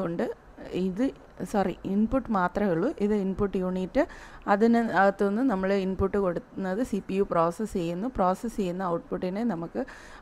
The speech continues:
ഔട്ട്പുട്ട് യൂണിറ്റ് വഴി ഡിസ്പ്ലേ ചെയ്ത് കാണിക്കുന്നു. സി പി യുവിനകത്ത് തന്നെ നമുക്ക് എ എൽ യു ഉണ്ട്, കൺട്രോൾ യൂണിറ്റ് ഉണ്ട്,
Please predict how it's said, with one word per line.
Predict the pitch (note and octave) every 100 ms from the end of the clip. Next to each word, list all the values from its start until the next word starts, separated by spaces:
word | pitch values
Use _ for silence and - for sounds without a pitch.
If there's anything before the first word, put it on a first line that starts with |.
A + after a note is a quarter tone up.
| G3
ഔട്ട്പുട്ട് | G#3+ G#3+ C4+ A3 F#3
യൂണിറ്റ് | F#3 F#3 G3
വഴി | F3 F#3 F4+ -
ഡിസ്പ്ലേ | A3 - A#3
ചെയ്ത് | F#3 A#3+
കാണിക്കുന്നു. | G3 D#3+ - F3
സി | G#3+ A3+
പി | C4
യുവിനകത്ത് | C#4 A#3 G#3 A3 G3
തന്നെ | G3+ A3+
നമുക്ക് | G3 G3
എ | G3+ F3+ F#3+
എൽ | G3+ A3
യു | G3
ഉണ്ട്, | F3+ G#3 D#4+ - - - - - G#3
കൺട്രോൾ | F#3+ F3+ G#3 G#3+
യൂണിറ്റ് | F#3 F#3 F#3+ F#3+ F3+
ഉണ്ട്, | F3